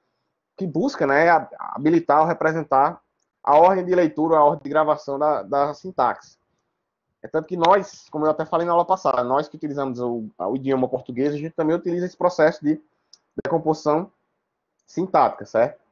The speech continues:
E a caminhada, ela segue a ordem da cadeia, tanto da direita quanto pra esquerda. Então, vai depender da forma que você entenda que você pode criar, ou, enfim, definir ou derivar essas produções pelas quais a gente tá trabalhando.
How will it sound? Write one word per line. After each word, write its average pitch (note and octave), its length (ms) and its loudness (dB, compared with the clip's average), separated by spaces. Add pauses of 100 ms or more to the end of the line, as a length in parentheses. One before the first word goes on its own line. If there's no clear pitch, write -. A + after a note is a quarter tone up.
(880)
E C3+ 580 0
a E3+ 80 4
caminhada, G#3 460 4
ela G#3 140 4
segue G3+ 540 4 (280)
a D#3+ 140 4
ordem F#3 240 2
da F#3 100 2
cadeia, D3+ 560 -2 (240)
tanto D#3 220 -6
da E3 120 2
direita D#3 340 0
quanto E3 140 -12
pra E3+ 120 -4
esquerda. A#2+ 360 -10
Então, C3+ 400 -12 (120)
vai C#3+ 120 -2
depender E3+ 360 2
da D#3 220 0
forma D#3 260 0
que D3+ 100 -12
você D3+ 240 -2
entenda C3+ 480 0 (840)
que B2 220 -2
você C#3 200 -4
pode C3 280 2
criar, C3 380 4
ou, A#2 220 0
enfim, A2+ 300 -10
definir A#2 500 -4
ou B2 180 -2
derivar A2+ 540 0
essas B2+ 180 -10
produções A#2+ 440 -4
pelas B2 240 0
quais A#2 200 -4
a - 20 -12
gente B2 140 -14
tá A#2 120 -2
trabalhando. A#2+ 520 -2